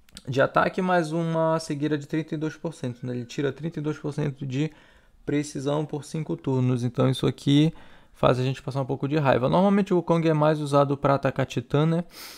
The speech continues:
Titã, Titã mítico agora que tem, né? Mas muita gente ainda que é intermediário e iniciante usa ele pra investida. É, e aí chegou, veio o traje dele, né? O traje dele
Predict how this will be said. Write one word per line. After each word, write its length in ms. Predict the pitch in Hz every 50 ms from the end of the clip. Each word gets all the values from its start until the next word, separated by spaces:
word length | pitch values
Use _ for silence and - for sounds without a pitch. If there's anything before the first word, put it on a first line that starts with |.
| - - - - _
Titã, 300 | - - 123 - 135 139
Titã 200 | 135 - - 135
mítico 380 | 131 131 139 147 143 - - 139
agora 240 | 127 123 123 123 120
que 80 | -
tem, 220 | - - 147 151 160
né? 160 | 160 165 165 _ _ _ _ - - - _ _ _ -
Mas 500 | 147 131 127 127 131 135 143 143 123 117
muita 320 | 131 139 143 143 - 147
gente 220 | 135 143 135 - 143
ainda 180 | 139 131 131
que 140 | 131 - -
é 80 | 127 127
intermediário 580 | 123 - 131 123 131 131 123 120 127 123 123
e 60 | 127 127
iniciante 500 | 127 123 - - 131 127 123 - - 123
usa 260 | 135 147 147 147 139
ele 160 | 135 135 143
pra 200 | 135 - 131 131
investida. 560 | 123 123 123 - - - - 147 156 175 175 _ _ _ _ - - - - - - - _ _ _ - - -
É, 400 | - - 123 123 123 123 123 127 -
e 120 | - 143 156
aí 140 | 170 180
chegou, 500 | - - 185 175 160 170 175 180 175 156 147
veio 280 | 135 135 156 160 165 170
o 220 | 170 170 165 170
traje 340 | 170 - 156 165 165 156 156
dele, 240 | 143 160 165 160 151
né? 200 | 135 127 123 123
O 100 | 127 127
traje 340 | - - 131 127 127 123 123
dele 440 | 120 127 135 139 143 156 170 170